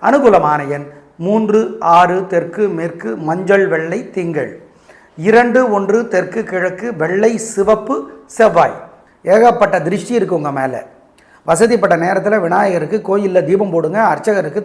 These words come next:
தட்டுல பணம் போடுங்க. அபிராமி அந்தாதி ரெண்டு நாளும் படிச்சு பாருங்க. பருத்தியூருக்கே சந்தானராமன் விளக்கோரை எழுதிய புஸ்தகம் கிடைக்கிறது. பூங்கொடி பதிப்பகம் சென்னை வெளியிட்டிருக்கிறது. கிரி புத்தக நிலையம் எல்லா பெரிய ஊர்கள்லையும் பெரிய கோயிலுக்கு பக்கத்துல இருக்கு.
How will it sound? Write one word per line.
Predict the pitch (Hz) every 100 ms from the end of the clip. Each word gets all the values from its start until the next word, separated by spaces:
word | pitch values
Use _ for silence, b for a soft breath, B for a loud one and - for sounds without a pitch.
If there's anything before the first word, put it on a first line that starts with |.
| 165
தட்டுல | 151 190 180 151
பணம் | 170 185
போடுங்க. | 143 120 113 - _ _ _ -
அபிராமி | 156 208 226 208 214 180
அந்தாதி | 175 180 170 165 170 - 139
ரெண்டு | 190 202 170
நாளும் | 160 208 196
படிச்சு | 170 - 180
பாருங்க. | 156 117 - - _ _ _ _
பருத்தியூருக்கே | 180 196 196 170 170 214 202
சந்தானராமன் | 165 160 208 185 165 196 170
விளக்கோரை | 180 196 196 180 165
எழுதிய | 160 160 160
புஸ்தகம் | 165 208 202 156
கிடைக்கிறது. | 156 160 143 143 202 B B B -
பூங்கொடி | 226 214 196 175
பதிப்பகம் | 170 165 156 156
சென்னை | 160 196 165
வெளியிட்டிருக்கிறது. | 160 185 156 139 139 147 208 B B B 143
கிரி | 208 262 269
புத்தக | 202 220 196 180
நிலையம் | 160 160 135 - - _ _ 151
எல்லா | 160 185 175 175
பெரிய | 196 214 180
ஊர்கள்லையும் | 190 170 165 160 185 226 B B -
பெரிய | 202 233 214
கோயிலுக்கு | 185 185 175 156 151
பக்கத்துல | 165 185 190 156
இருக்கு. | 147 196